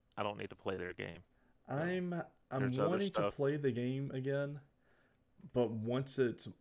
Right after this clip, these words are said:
Speaker 2: complete. Like, I know a lot of people are saying, you know, it, it's fine now.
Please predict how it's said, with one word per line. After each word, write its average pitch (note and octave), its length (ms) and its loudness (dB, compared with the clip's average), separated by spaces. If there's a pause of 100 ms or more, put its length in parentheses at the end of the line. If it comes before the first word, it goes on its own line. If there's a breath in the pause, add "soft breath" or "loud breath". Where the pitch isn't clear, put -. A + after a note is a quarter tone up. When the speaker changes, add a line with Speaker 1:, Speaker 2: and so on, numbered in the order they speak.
(140)
Speaker 2:
complete. - 840 -8 (240)
Like, A#2+ 160 0
I A#2+ 60 6
know C#3+ 180 4
a - 0 -
lot C#3+ 140 6
of C#3+ 80 0
people B2+ 180 0
are A2+ 40 0
saying, A#2 360 -2
you A#2+ 120 2
know, A2+ 160 4
it, A2 140 2
it's - 140 -6
fine B2 400 2
now. A#2+ 280 4